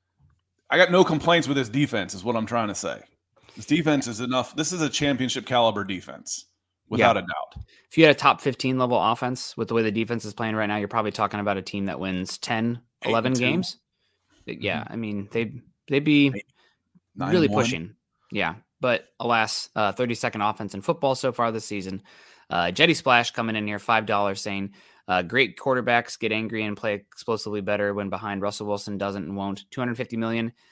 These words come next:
Speaker 2: Two hundred fifty million, I mean, gosh, that's, that is, seems like a fake number, uh, to me. The issue for the Broncos, it's, it's the three and a half years with the dead cap. You are married to him for the rest of this season.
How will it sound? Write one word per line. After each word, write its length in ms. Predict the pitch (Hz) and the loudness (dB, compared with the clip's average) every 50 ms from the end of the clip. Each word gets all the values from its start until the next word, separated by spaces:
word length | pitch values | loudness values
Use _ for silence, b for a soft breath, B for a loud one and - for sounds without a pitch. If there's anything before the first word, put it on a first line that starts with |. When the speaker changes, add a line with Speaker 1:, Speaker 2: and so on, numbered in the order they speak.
| b b b b b b b _ _ | b b b b b b b _ _
Speaker 2:
Two 100 | - 226 | 2 2
hundred 120 | 240 214 | 4 4
fifty 220 | 165 196 170 170 160 | 2 0 0 2 2
million, 320 | 147 143 143 139 139 131 | 2 2 2 2 2 2
I 40 | 123 | 2
mean, 240 | 123 120 113 113 107 | 2 2 2 2 2
gosh, 240 | 107 98 95 - | 2 2 2 2
that's, 360 | 117 117 123 - - - - - - _ _ _ _ _ _ _ _ _ _ | 0 -2 -2 -2 -2 -6 -6 -8 -12 _ _ _ _ _ _ _ _ _ _
that 160 | - 143 151 | 4 4 6
is, 380 | 151 147 143 135 131 - - - - _ _ _ | 8 6 4 4 2 -2 -6 -8 -12 _ _ _
seems 260 | - - 139 127 110 | -4 -2 -2 0 0
like 100 | 113 101 | -2 -2
a 60 | 101 | -4
fake 220 | - - 117 95 92 | 0 0 0 0 0
number, 340 | 110 107 104 117 113 117 - | -2 0 0 -2 -2 -4 -6
uh, 140 | - 107 113 107 | -4 -4 -4 -4
to 120 | - 113 | -4 -6
me. 100 | 113 113 | -6 -4
The 180 | 104 113 123 147 | -2 2 2 2
issue 300 | 143 - - 127 113 104 | 2 0 -2 -4 -4 -4
for 140 | - 123 | -6 -8
the 60 | 110 101 | -8 -4
Broncos, 420 | 101 113 110 107 - 104 98 98 | -2 -2 -2 -2 -4 -6 -6 -6
it's, 200 | 104 98 - - - | -8 -10 -12 -14 -14
it's 160 | - 120 - | -10 -10 -10
the 200 | - - 110 107 | -8 -6 -6 -6
three 260 | - - - 127 127 120 | -6 -8 -6 -2 -2 -2
and 80 | 110 | -2
a 40 | 101 | 0
half 220 | 104 110 104 - | -2 -2 -2 -2
years 400 | - 107 107 104 98 98 98 - b b b b b b b | -4 -4 -2 -2 -2 -4 -6 -10 b b b b b b b
with 140 | - 110 - | -6 -4 -4
the 60 | 110 | -4
dead 240 | 92 101 95 90 87 | -2 -2 -2 -4 -4
cap. 260 | - 92 85 80 - | -8 -8 -8 -8 -6
You 200 | 104 117 117 110 | -4 0 2 2
are 300 | 110 107 104 104 104 107 _ _ _ _ | 4 4 2 2 -2 -4 _ _ _ _
married 440 | - 107 107 107 107 110 107 107 98 | -8 -4 -2 0 0 0 0 -2 -4
to 60 | 101 | -6
him 140 | 98 107 101 | -6 -8 -8
for 80 | 98 90 | -8 -6
the 80 | 101 | -6
rest 180 | 104 104 - - | -6 -4 -6 -6
of 60 | 107 | -6
this 120 | 117 117 | -8 -8
season. 440 | - - 127 123 110 123 123 120 120 | -4 -4 -2 -2 -2 -2 -4 -4 -6